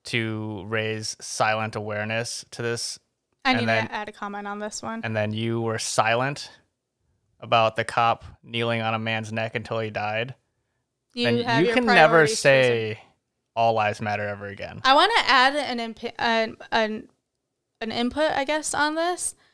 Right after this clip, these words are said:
Speaker 2: Now, I am one of those that I am pro our country. I am pro-choice, uh, not pro-choice, pro-life, pro-people. You know, I believe that everybody should have the exact same rights, whether you agree with one's lifestyle or whatever.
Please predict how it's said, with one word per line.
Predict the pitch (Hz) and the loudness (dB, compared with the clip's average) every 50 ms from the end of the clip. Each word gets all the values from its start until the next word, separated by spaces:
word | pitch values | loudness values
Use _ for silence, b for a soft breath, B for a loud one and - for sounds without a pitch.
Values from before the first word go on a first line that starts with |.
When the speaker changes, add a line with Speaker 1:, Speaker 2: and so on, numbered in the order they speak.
| _ _ _ _ _ _ | _ _ _ _ _ _
Speaker 2:
Now, | - 247 240 226 | 2 4 4 6
I | 226 247 269 | 6 6 6
am | 302 330 330 277 277 302 285 269 262 254 233 233 | 6 4 2 0 0 0 0 0 0 -2 -4 -4
one | 226 233 233 240 | -4 -2 -2 -2
of | 247 240 | -2 0
those | 233 226 226 226 233 226 226 | 0 2 4 4 4 4 6
that | 233 220 214 208 | 4 6 6 6
I | 208 208 214 220 | 4 2 2 0
am | 214 214 214 214 214 214 - _ | 0 -4 -6 -8 -10 -12 -16 _
pro | - - 240 240 240 254 269 277 | -4 4 6 8 8 8 8 8
our | 233 254 254 262 | 8 8 6 4
country. | 262 - - 240 226 220 214 - - 226 220 220 220 | 2 0 0 0 0 0 0 -2 0 0 2 2 4
I | - 220 226 | 4 4 4
am | 226 220 214 - | 4 2 -2 -4
pro-choice, | - - 240 220 220 226 226 220 220 220 220 226 - _ _ _ _ _ _ _ _ _ _ _ - - - 240 269 302 330 339 311 - - | -4 0 4 6 6 6 6 4 0 -2 -4 -10 -16 _ _ _ _ _ _ _ _ _ _ _ -6 -2 0 2 2 2 2 0 -2 2 4
uh, | 247 254 233 233 | 6 6 6 4
not | 226 220 208 - | 0 -2 -6 -6
pro-choice, | - 226 214 208 - - 214 208 208 208 - - - - _ _ _ _ _ | -8 -10 -10 -10 -8 -4 -4 -4 -4 -4 -8 -12 -18 -20 _ _ _ _ _
pro-life, | _ - 240 240 240 226 214 214 185 185 190 208 220 - _ _ _ _ _ _ _ _ _ _ | _ 0 2 2 4 4 4 6 6 6 4 2 0 -6 _ _ _ _ _ _ _ _ _ _
pro-people. | _ - - 240 240 240 233 226 226 220 220 208 - _ _ _ _ - - 349 370 359 - 208 214 214 220 | _ 2 6 6 8 8 6 4 2 -2 -6 -8 -10 _ _ _ _ 2 4 6 6 6 4 2 2 4 4
You | 240 | 4
know, | 240 240 233 | 6 6 6
I | 226 214 220 | 6 4 2
believe | 220 214 226 226 220 220 | 0 -2 -4 -4 -4 -4
that | 220 214 208 214 | 0 2 4 4
everybody | 220 220 226 202 220 208 208 208 214 | 4 4 4 2 2 2 2 0 0
should | - - 233 226 214 | 0 0 0 0 2
have | 202 214 208 208 | 4 4 4 4
the | 202 220 208 | 2 0 0
exact | 208 208 202 196 - 226 208 214 - - | 0 -2 -4 -2 2 4 4 4 4 2
same | - - 247 226 220 214 202 | -4 -6 -4 -4 -4 -4 -2
rights, | 208 208 233 226 214 - - - | 0 2 2 2 2 0 -4 -4
whether | 226 214 214 208 | -4 -4 -2 -2
you | 214 214 | 0 0
agree | 208 208 - 220 220 | 0 0 0 0 2
with | 220 220 214 202 | 2 2 0 0
one's | 196 202 214 214 208 - - | 0 0 2 2 0 -2 0
lifestyle | 202 202 214 208 - - 220 214 208 202 | 2 2 2 2 2 2 2 2 2 2
or | 196 | 0
whatever. | 196 202 208 220 214 202 196 196 202 208 | 0 2 4 4 4 4 4 0 -2 -2